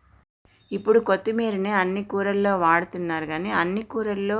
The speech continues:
కొత్తిమీరని వేస్తే వాటి ఒరిజినల్ ఫ్లేవర్ పోతుంది. అందుకని నేనైతే ఇక్కడ కొత్తిమీర వేయట్లేదు.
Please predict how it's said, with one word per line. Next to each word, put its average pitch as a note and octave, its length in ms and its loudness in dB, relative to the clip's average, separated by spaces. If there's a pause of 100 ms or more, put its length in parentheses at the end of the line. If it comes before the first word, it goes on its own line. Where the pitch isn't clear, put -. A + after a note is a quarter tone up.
(260)
కొత్తిమీరని F3+ 580 -4
వేస్తే E3 400 -6
వాటి D#3+ 420 -2
ఒరిజినల్ G3 480 -4
ఫ్లేవర్ E3 480 -2
పోతుంది. D#3+ 600 -8 (600)
అందుకని F#3+ 400 -2
నేనైతే F3+ 380 -2
ఇక్కడ E3 220 -10
కొత్తిమీర E3+ 500 -8
వేయట్లేదు. D#3+ 720 -6